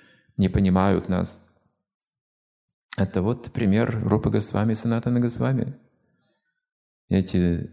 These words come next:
два существа духовных спустились в этот мир, чтобы подать пример, как, как человек может пройти этот путь от начала до конца.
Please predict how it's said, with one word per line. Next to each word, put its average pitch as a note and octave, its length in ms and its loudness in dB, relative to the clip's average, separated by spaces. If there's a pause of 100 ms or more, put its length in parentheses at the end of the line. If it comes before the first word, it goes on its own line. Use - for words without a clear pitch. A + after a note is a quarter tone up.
(100)
два F#2+ 300 2
существа G2 640 -2
духовных G2 460 0
спустились G2+ 500 -2
в - 40 -4
этот F2+ 160 -4
мир, G#2 100 2
чтобы - 220 -6
подать G#2+ 320 0
пример, A2+ 360 2
как, G2 460 -2
как F#2 260 0
человек F2+ 240 -4
может G2+ 240 0
пройти F#2 260 -2
этот G2+ 240 -4
путь G2+ 160 -4
от - 100 -8
начала F#2 300 -4
до F#2 100 -4
конца. F#2+ 520 -6